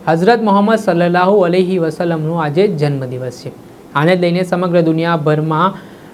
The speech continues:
આજે મુસ્લિમ સમુદાય દ્વારા હર્ષોલ્લાસ સાથે ઈદે મિલાદુન નબીની ઉજવણી કરવામાં આવતી હોય છે,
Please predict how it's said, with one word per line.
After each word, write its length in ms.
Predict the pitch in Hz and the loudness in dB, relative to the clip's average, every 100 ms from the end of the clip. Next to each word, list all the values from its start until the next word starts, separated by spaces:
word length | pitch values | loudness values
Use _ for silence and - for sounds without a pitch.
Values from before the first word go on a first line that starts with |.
| - | -4
આજે 200 | 160 180 | -2 0
મુસ્લિમ 380 | 190 175 190 185 | -2 0 0 0
સમુદાય 500 | 175 170 170 170 175 | 0 0 2 2 2
દ્વારા 500 | 151 151 147 151 175 - - | 0 -2 0 -2 -4 -8 -2
હર્ષોલ્લાસ 760 | 185 196 - 240 208 214 214 214 | 0 0 2 2 4 4 2 -2
સાથે 380 | 185 185 196 - | -4 -2 -2 -2
ઈદે 300 | 190 185 240 | 0 4 4
મિલાદુન 500 | 196 175 175 175 185 | 4 2 0 2 0
નબીની 520 | 175 156 151 160 165 | -2 -2 -2 -2 -4
ઉજવણી 380 | 180 156 156 160 | -2 0 0 0
કરવામાં 400 | 156 147 143 139 | 0 0 0 -4
આવતી 180 | 131 143 | -6 -4
હોય 180 | 139 131 | -4 -4
છે, 180 | 143 | -8